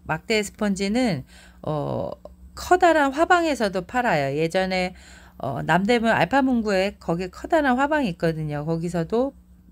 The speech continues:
판매를 했던 것 같아요. 자, 이렇게, 어,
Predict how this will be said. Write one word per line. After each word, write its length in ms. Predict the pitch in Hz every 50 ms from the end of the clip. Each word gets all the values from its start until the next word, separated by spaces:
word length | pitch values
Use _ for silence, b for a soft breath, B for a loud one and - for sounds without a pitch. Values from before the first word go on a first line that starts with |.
| - -
판매를 400 | - 262 277 294 294 269 226 240
했던 240 | 254 247 - 233 214
것 80 | 196
같아요. 640 | 160 147 147 - - 170 156 143 135 131 160 214 262 B B B B B B B B B B
자, 160 | - 160 151
이렇게, 480 | 147 143 143 139 - - 247 262 285 285 - - - - - - - - - - - - - - - - - - - - - - - - - B B B B B B B B
어, 160 | B - 139